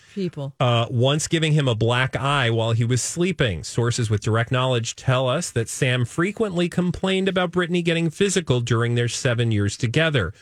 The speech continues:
Speaker 2: We're told there have been numerous fights where security has had to step in. In
Speaker 1: Oh.
Speaker 2: one instance,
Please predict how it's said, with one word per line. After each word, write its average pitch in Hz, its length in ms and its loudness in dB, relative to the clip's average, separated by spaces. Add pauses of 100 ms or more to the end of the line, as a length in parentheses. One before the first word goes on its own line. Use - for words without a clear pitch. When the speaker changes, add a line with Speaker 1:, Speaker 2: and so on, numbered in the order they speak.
(320)
Speaker 2:
We're 104 180 2
told 127 420 2
there 123 200 2
have 120 240 0
been 120 460 0 (160)
numerous 180 840 2
fights 92 460 -4
where 107 180 -2
security 107 460 -2
has 101 120 0
had 98 140 0
to 95 80 -2
step - 280 0
in. 135 240 0 (360)
In 123 80 2
Speaker 1:
Oh. 185 160 4
Speaker 2:
one 214 180 2
instance, 131 640 0